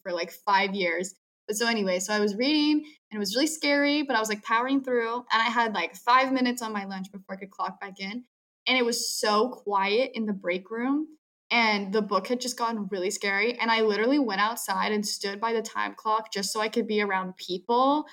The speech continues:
<laughs> because I really started to psych myself out. So, um, yeah, but I actually really do like, um, Stephen King's writing. It's different, but I recommend it.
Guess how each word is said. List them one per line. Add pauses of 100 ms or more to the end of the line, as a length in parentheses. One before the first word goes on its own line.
(120)
<laughs>
because
I
really
started
to
psych
myself
out. (400)
So, (100)
um, (640)
yeah,
but
I
actually
really
do
like, (480)
um,
Stephen
King's
writing.
It's
different, (420)
but
I
recommend
it.